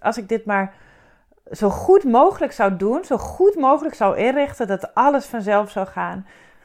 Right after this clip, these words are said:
Maar wat er eigenlijk gebeurde, is dat ik heel veel tijd aan het, eh, besteden was, aan het verfijnen, het sleutelen achter de schermen.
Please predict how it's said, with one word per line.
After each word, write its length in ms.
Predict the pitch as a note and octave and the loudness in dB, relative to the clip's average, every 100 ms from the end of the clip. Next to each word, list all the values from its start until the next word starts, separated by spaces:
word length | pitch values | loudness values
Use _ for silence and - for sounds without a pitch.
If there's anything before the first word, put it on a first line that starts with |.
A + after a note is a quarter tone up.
| _ - | _ -2
Maar 140 | G#3 | 2
wat 160 | A3 B3+ | 2 4
er 60 | |
eigenlijk 400 | A3+ C4+ C4+ B3+ | 6 6 4 -4
gebeurde, 400 | - F#3+ F#3+ G3 | -4 -4 0 0
is 100 | G#3 | -2
dat 140 | A3+ G#3+ | -4 -6
ik 100 | G3+ | -2
heel 280 | G3 C4 | 2 2
veel 280 | D4+ C4 - | 2 -4 -4
tijd 380 | - A#3 A3 A3+ | 2 4 4 2
aan 160 | G3+ G3 | 0 0
het, 240 | F#3+ - _ _ | -4 -8 _ _
eh, 260 | - G3 F#3+ | -4 -2 0
besteden 460 | G3 G3 G3+ G3+ F#3+ | -2 -2 0 2 2
was, 180 | G3 | 0
aan 120 | F#3+ G3 | 0 -2
het 180 | F#3 - | -4 -10
verfijnen, 1040 | - G3 - A3+ A3+ A#3 G#3+ G#3+ G#3 F#3+ | -12 -10 2 4 6 4 2 2 2 0
het 380 | - F3+ - - _ _ _ _ | -4 -6 -8 -20 _ _ _ _
sleutelen 640 | - - - C#4+ D4 A#3+ | -14 2 6 6 4 2
achter 300 | G3 - G3+ | 2 0 -6
de 60 | F#3 | -6
schermen. 680 | - A3 G3+ G3 F3+ F3+ | -6 0 2 0 -6 -8